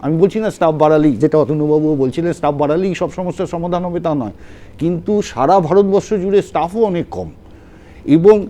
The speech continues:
এই যে পোচিংয়ে আপনি যে প্রশ্নটা বললেন, বহু লোক, সবাই জানে আগ্রায় বসে মুন্নিবাই সার্কিট চালাচ্ছে, এটা আমি যখন জানি, আমার বহু বড় অফিসার্স,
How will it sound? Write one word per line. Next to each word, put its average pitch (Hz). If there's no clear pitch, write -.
এই 190
যে 208
পোচিংয়ে 196
আপনি 175
যে 185
প্রশ্নটা 185
বললেন, 117
বহু 220
লোক, 185
সবাই 180
জানে 110
আগ্রায় 165
বসে 202
মুন্নিবাই 175
সার্কিট 147
চালাচ্ছে, 151
এটা 143
আমি 131
যখন 170
জানি, 165
আমার 135
বহু 135
বড় 143
অফিসার্স, 165